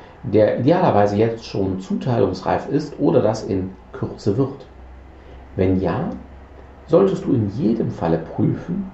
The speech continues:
ob und wie sich dieser mit in die Finanzierung einbinden lässt. In den letzten Jahren hat die Prüfung bei unseren Kunden ergeben, dass es meist keinen Sinn macht. Aufgrund der gestiegenen Zinsen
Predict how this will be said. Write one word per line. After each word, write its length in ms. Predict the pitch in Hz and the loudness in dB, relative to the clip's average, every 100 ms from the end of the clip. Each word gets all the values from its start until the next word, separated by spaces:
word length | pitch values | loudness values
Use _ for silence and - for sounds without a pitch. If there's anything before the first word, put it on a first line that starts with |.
| - - - | -18 -20 -8
ob 320 | - - - - - - - - | 0 0 -2 -12 -20 -20 -16 0
und 260 | 160 131 | 0 2
wie 160 | 143 185 | -2 0
sich 280 | 185 - - | -2 -4 -4
dieser 420 | 135 147 165 - | -6 -2 -2 -2
mit 440 | 90 95 123 120 117 | -2 2 2 2 -2
in 120 | 120 | 0
die 100 | 113 | 0
Finanzierung 760 | - 101 98 - 101 98 110 - | -2 -4 -4 -6 -6 -4 -4 -4
einbinden 680 | 95 113 120 92 80 - - | 0 2 2 0 -2 -8 -14
lässt. 260 | - - - - - - - - - - - - - 127 | -14 -18 -20 -20 -20 -20 -20 -20 -20 -20 -20 -20 -4 2
In 100 | 120 | 4
den 120 | 147 | 4
letzten 360 | - - - | 2 -4 0
Jahren 360 | 104 95 92 90 - - - | 2 2 2 0 -4 -16 -6
hat 140 | 104 123 | -4 -2
die 60 | |
Prüfung 400 | 127 180 196 147 | -2 -2 0 4
bei 140 | 107 - | 4 4
unseren 320 | 135 147 123 | 4 4 2
Kunden 540 | 127 127 - 123 - - - - | 4 2 2 -2 -4 -16 -20 -8
ergeben, 520 | 80 - 98 98 104 | -8 -2 0 2 0
dass 200 | - 101 | 0 -2
es 120 | 110 110 | -2 -2
meist 300 | 113 117 - - - - | 0 0 -4 -16 -20 -10
keinen 340 | 143 139 113 85 | -4 0 0 0
Sinn 160 | 65 | -2
macht. 380 | 65 - - - - - - - | -6 -10 -16 -20 -20 -20 -20 -6
Aufgrund 380 | - - 147 170 | -6 0 2 2
der 100 | 139 | 2
gestiegenen 600 | - - 147 131 110 98 | 0 -4 -4 -2 -2 -2
Zinsen 500 | - 185 226 - - | -4 -2 -2 -4 -8